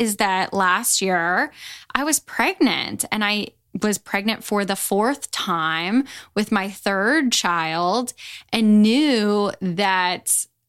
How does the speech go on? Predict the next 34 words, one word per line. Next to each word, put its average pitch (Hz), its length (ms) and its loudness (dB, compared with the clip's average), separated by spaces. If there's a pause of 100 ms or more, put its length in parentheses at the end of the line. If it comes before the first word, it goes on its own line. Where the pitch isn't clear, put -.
(140)
I 196 160 -2
didn't 202 440 -2
want 190 220 -2
to 202 100 -10
put - 180 -8
too - 160 -2
much 170 220 -4
pressure 170 300 -4
on 170 80 -4
myself. - 500 -6 (200)
At - 140 -2
the 539 160 2
same 539 400 -2 (160)
time, 226 400 2
I 220 140 0
also 247 520 2
was 185 420 2
growing 175 340 0
my - 160 -2
business 302 800 0
and 196 200 2
knew 214 200 4
I 196 140 0
wanted 175 340 -2
to 180 120 -6
build 180 380 -2
something 180 380 -2
that 180 140 -2
I 175 100 -4
wanted 180 300 -6
to - 100 -8
come - 220 -4
back 277 420 -2
to 285 400 0